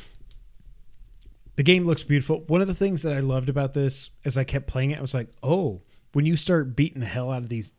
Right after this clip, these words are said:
zombies, whatever things, and you, like, your character, uh,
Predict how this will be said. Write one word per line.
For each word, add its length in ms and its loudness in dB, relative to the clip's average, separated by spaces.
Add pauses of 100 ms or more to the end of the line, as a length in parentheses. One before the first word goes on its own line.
zombies, 560 -6
whatever 420 -6 (160)
things, 400 -10 (320)
and 140 -6
you, 100 -16 (360)
like, 240 -4
your 200 -2
character, 680 -4 (420)
uh, 220 -6